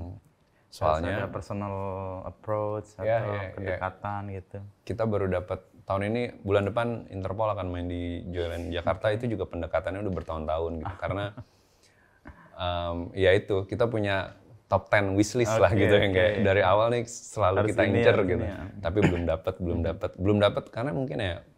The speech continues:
Speaker 2: mereka ngeliat kita festival baru gitu, Bel-,
Speaker 1: Hmm.
Speaker 2: belum lah gitu. Sampai akhirnya mungkin kayaknya ini udah waktunya dan timingnya juga pas, mereka lagi menuju ke, eh,
Speaker 1: Asia.
Speaker 2: Asia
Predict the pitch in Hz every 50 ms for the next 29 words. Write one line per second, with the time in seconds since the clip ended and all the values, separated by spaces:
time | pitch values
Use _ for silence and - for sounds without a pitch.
0 | _ _ _ _ _ _ _ - 98 90 92 92 - 123 127 120 110 101 95 92
1 | - 95 92 - 120 117 - - - - _ _ - - 87 82 87 85 87 82
2 | 80 82 76 73 78 82 87 85 - - 95 90 - - 101 98 80 - 98 95
3 | 90 82 80 85 87 87 92 92 95 92 85 80 78 82 87 87 - - - _
4 | _ - - - - - 87 - - 90 87 92 90 85 98 98 90 90 87 92
5 | 101 98 101 - _ _ _ _ _ _ _ - - 147 185 214 254 214 135 107
6 | 95 - - 98 95 92 98 104 107 98 90 87 87 87 87 - - - - 90
7 | 87 90 90 92 101 107 98 92 87 90 - - 90 90 92 - - 82 82 82
8 | 90 87 80 82 85 85 82 82 80 80 80 78 80 80 78 - 76 76 80 92
9 | - _ _ _ _ _ _ _ _ _ - 95 90 - 85 92 92 90 90 90
10 | 85 85 82 82 85 85